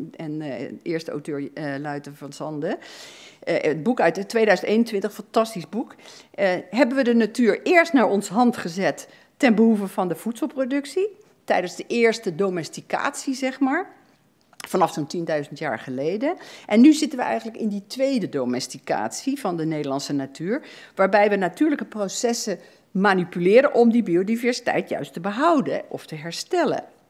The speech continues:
En dat is eigenlijk de heersende natuurvisie geworden.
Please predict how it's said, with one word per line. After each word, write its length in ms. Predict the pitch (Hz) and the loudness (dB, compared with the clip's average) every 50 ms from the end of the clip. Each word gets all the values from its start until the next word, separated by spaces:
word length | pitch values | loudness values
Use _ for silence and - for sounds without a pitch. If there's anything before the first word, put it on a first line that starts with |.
| _ _ _ _ _ _ _ _ _ _ _ _ - - | _ _ _ _ _ _ _ _ _ _ _ _ -16 -4
En 120 | - 214 233 | -2 0 2
dat 140 | 339 415 | 2 0
is 100 | 330 - | -2 -2
eigenlijk 300 | - - 294 294 233 196 | -2 0 0 0 0 -2
de 120 | 202 208 262 | -2 0 0
heersende 380 | 311 330 311 - 220 185 156 | 0 -2 -2 -4 -6 -6 -6
natuurvisie 1000 | 156 165 165 170 - - 339 415 370 262 180 151 180 170 147 131 143 131 120 - - | -6 -6 -8 -8 -6 -4 -2 0 0 -2 -2 -2 -4 -4 -4 -4 -6 -8 -8 -10 -14
geworden. 640 | - - - 165 143 143 139 120 110 110 110 - - | -18 -10 -8 -6 -4 -2 -2 -2 -2 -4 -4 -8 -12